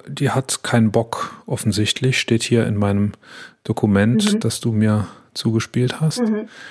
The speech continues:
Speaker 1: Aber eins darf nicht fehlen, natürlich bei der Königin von Deutschland, und das ist eine Krönung zu einem,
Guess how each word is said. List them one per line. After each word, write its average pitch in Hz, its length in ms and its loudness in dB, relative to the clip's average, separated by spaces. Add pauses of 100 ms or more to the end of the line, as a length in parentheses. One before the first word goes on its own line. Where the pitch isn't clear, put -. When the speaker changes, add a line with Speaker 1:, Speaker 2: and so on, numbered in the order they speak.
(880)
Speaker 1:
Aber 123 280 2
eins 170 340 4
darf 147 280 2
nicht 151 220 2
fehlen, 147 300 4
natürlich 135 500 0
bei 131 80 2
der 123 140 4
Königin 131 560 0
von 123 200 0
Deutschland, 127 720 0
und 123 440 -2
das 117 160 -2
ist - 560 -6 (180)
eine 117 400 4
Krönung 117 760 0 (500)
zu - 400 -2
einem, 113 480 2